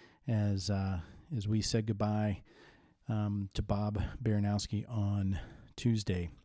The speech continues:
A memorial service for Bob will be held here at Banner Christian Fellowship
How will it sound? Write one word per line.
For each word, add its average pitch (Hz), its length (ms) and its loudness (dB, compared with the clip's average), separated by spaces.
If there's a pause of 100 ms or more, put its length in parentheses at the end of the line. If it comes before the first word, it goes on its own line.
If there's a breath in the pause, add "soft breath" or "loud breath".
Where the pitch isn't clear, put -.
(580 loud breath)
A - 20 2
memorial 123 460 8
service 120 440 2
for - 140 0
Bob 107 380 0
will 120 100 6
be 113 160 2
held 101 380 0 (240)
here 135 260 4
at 113 100 0
Banner 107 280 2
Christian 101 360 -2
Fellowship 101 540 -2